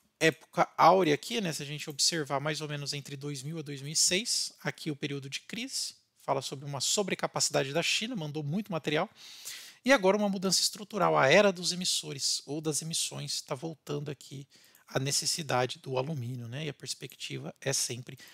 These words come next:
aumentar, ok? Aqui fala um pouco sobre os estoques, sobre a parte de produção, mas o que eu queria mostrar pra vocês é isso daqui, ó.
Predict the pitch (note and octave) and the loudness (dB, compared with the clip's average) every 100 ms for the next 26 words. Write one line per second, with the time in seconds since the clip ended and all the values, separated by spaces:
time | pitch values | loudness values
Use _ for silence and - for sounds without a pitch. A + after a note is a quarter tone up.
0 | - _ - B2 B2+ F#3 - A#2+ - _ | -20 _ -8 -4 -2 -4 -4 -12 -14 _
1 | _ _ _ - A3 A#3 - - - - | _ _ _ -2 2 2 -2 -14 -14 -6
2 | C#3 D#3 - D3 C#3+ C#3+ - - C#3 D3 | -4 -2 0 0 0 -4 -2 -2 -2 0
3 | G#3 - A#3 A#3 A#3+ A#3+ G#3+ - - - | 2 2 6 6 6 0 2 2 0 -4
4 | C#3 C3+ - C#3 C3 B2+ - B2 C3 - | -4 -6 0 2 2 2 -8 -10 -12 -12
5 | D3+ G3 - G3 A#3+ G3 D#3+ - - G3 | -6 0 2 4 2 0 -4 -8 -8 -4
6 | F3 E3 - - - E3 G3 - F#3 G3 | -2 -2 -4 -6 -12 -4 0 2 2 -2
7 | - D#3+ E3+ - G3+ - B2+ | -2 0 0 -4 -6 -8 -10